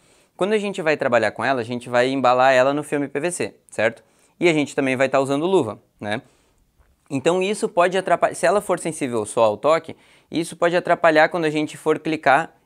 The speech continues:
e a gente não ter a sensibilidade e não conseguir mexer na fonte. Então é, ela vai funcionar por pressão, tá? Aqui, ó, como eu tô numa superfície mole, eu tô em cima da maca, algumas vezes vocês vão, vocês vão ver eu clicando aqui e ela não vai, tá? Mas é só colocar numa superfície dura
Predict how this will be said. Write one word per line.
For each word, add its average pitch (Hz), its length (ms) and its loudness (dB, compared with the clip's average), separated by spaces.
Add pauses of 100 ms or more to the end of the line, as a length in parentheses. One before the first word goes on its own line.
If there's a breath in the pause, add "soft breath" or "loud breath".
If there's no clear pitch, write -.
e 147 80 -4
a 156 60 2
gente 156 220 -2
não 156 160 -2
ter 156 140 -2
a 160 40 0
sensibilidade 147 720 0
e - 20 -8
não 143 140 -4
conseguir 147 320 -6
mexer 147 240 -6
na 156 100 -4
fonte. 147 360 -6 (400 soft breath)
Então 156 280 2
é, 190 160 2 (140)
ela 151 180 4
vai 160 140 4
funcionar 160 640 -2 (220)
por 160 160 -2
pressão, 165 580 -2 (220)
tá? 110 240 -2 (280 soft breath)
Aqui, 185 400 -2
ó, 117 200 4 (120)
como 160 180 -4
eu 180 40 -6
tô 175 80 -2
numa 170 200 -2
superfície 123 920 -4
mole, 123 240 0
eu 120 80 -4
tô 117 80 -8
em 110 80 -6
cima 113 240 -6
da 104 80 -6
maca, 117 380 -4 (360 soft breath)
algumas 147 360 -2
vezes 165 200 -2
vocês 170 120 -4
vão, 156 400 -4
vocês 139 200 -10
vão 135 120 -4
ver 131 80 0
eu 135 100 2
clicando 143 460 -2
aqui 147 160 -8
e 143 60 0
ela 143 160 2
não 156 180 -2
vai, 120 240 2
tá? 104 160 -4
Mas 113 180 -4
é 131 60 -4
só 165 160 -6
colocar 175 260 -2
numa 160 160 -6
superfície 147 480 -10
dura 135 260 -4